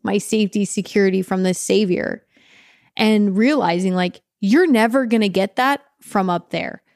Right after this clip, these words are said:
Like, these pedestal dynamics that we have in this culture under patriarchy and these power dynamics that aren't named,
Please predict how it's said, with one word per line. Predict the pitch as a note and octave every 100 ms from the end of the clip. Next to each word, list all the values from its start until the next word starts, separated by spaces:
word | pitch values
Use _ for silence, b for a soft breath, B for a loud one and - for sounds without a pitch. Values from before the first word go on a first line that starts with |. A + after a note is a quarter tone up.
| _
Like, | G3+ F#3
these | - C4 -
pedestal | - G#3+ A3+ B3+ - D4 C4
dynamics | C4 C4 C4 C4+ C4+
that | A#3+ A3
we |
have | G3 F#3 F#3+
in | G3+
this | F#3+
culture | - F#3 F3+ A#3 C4 C4+ B B
under | G#3+ G3+
patriarchy | F#3+ G3+ G3 - A#3 A3 B3+
and | G#3
these | F3+
power | - F#3 F#3+
dynamics | A3 A3+ A#3 C4 -
that | F3+
aren't | G3 F#3+ -
named, | F#3 F3 G#3+ C4